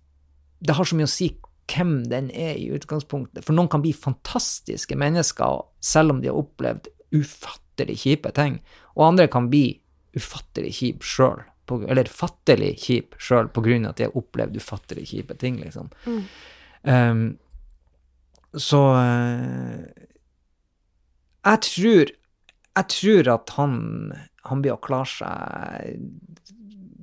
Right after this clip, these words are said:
Speaker 1: sånn som han, jeg sk-, jeg skal bare ikke være i veien, på en måte.
Speaker 2: Mm.
Speaker 1: Ja, jeg skal bare la han få lov til å, å gjøre sin ting, på en måte, og, og, og jeg opplevde til å begynne med at han var veldig lik meg.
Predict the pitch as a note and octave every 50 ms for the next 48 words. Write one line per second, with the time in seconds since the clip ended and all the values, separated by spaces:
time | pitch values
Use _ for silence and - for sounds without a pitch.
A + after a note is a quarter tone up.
0 | E3+ _ _ _ - B2+ C3 - - - - _ _ _ _ _ _ _ _ -
1 | - - C#3+ C#3+ C3 - - B2 A2 A#2 A#2 A2 G#2+ A2 G#2+ G#2 G2+ G2 G2 G#2
2 | A2 G2+ - - E3+ D#3 - - - G3 F3+ - - F3+ E3 E3 D3+ C3+ - D3
3 | C#3+ D3+ D3 B2 G#2+ A#2+ D#3 E3+ E3+ D3+ - - B2 C3 - - - - - -
4 | _ - - - _ _ C4+ C4 A#3 G3+ D3+ C#3 - - - _ _ _ - C#3
5 | - - D3+ C#3+ C#3+ C3+ C3 B2 A#2 A2+ A2+ A2+ A#2+ _ _ _ _ _ _ _
6 | _ - C#3 C3+ B2+ B2 C3 B2 - - B2 A#2+ A#2+ A#2+ A2+ A2 _ - - -
7 | - - - - - B2 - _ _ - - - - - - - - - _ _
8 | _ - B2 A#2+ B2 A#2+ A2+ - G#2+ A2 A2 - B2 B2 B2+ - - C#2+ E2 D#2+
9 | F2+ - - G2 D#2+ D#2 E2+ D#2+ C#2+ C#2+ - - A#2+ G2+ F#2 D#2+ B1 G1+ - -
10 | - - - - _ _ _ _ _ _ _ _ _ _ _ - C3+ G#2 - -
11 | - - - - - - - - _ _ _ _ _ _ _ _ _ - G3+ A3
12 | A3 - - A3+ G#3 F3 C#3+ C3+ D#3+ D3 B2 - F#3 G#3 G#3+ F3 B2 A2 - C3
13 | B2 B2 A#2+ C3 C#3+ D3 C#3 A#2+ A#2+ C#3 E3 D3+ - - - - - - - -